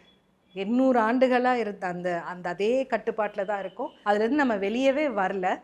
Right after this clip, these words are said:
இப்ப நீங்க சுத்தி பாத்தீங்க அப்படின்னா, அடக்குமுறை எந்த அளவுக்கு இருக்கு அப்படிங்கிறது இப்ப நீங்க தான் சொன்னீங்க. நாம் தமிழர் ஆட்களை நீலாங்கரை உள்ள விடல, ஆனா வந்து திருமுருகன் ஆட்களை உள்ள விடுறதுக்கு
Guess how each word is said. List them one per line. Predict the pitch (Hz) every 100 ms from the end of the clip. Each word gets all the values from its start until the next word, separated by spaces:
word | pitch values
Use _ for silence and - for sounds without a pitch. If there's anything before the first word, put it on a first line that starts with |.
| - _ -
இப்ப | 220 226
நீங்க | 240 233 226 214 208 196
சுத்தி | 262 254 370
பாத்தீங்க | 359 254 247 262 262
அப்படின்னா, | 247 226 226 262 233 185 202
அடக்குமுறை | 160 202 240 277 262 226
எந்த | 202 214
அளவுக்கு | 214 214 220 233 226
இருக்கு | 208 196 208
அப்படிங்கிறது | 185 185 190 180
இப்ப | 180
நீங்க | 214 226 233
தான் | 233 233
சொன்னீங்க. | 190 185 165
நாம் | 156 180 226
தமிழர் | 247 247 240 220
ஆட்களை | 214 214 226 254
நீலாங்கரை | 226 214 220 202 185
உள்ள | 185 185
விடல, | 170 165 156 175 262 _ _ _ _
ஆனா | 226 262
வந்து | 269 254 285
திருமுருகன் | 269 262 262 240 233 214
ஆட்களை | 190 196 214
உள்ள | 220 190 185
விடுறதுக்கு | 175 175 175 175 240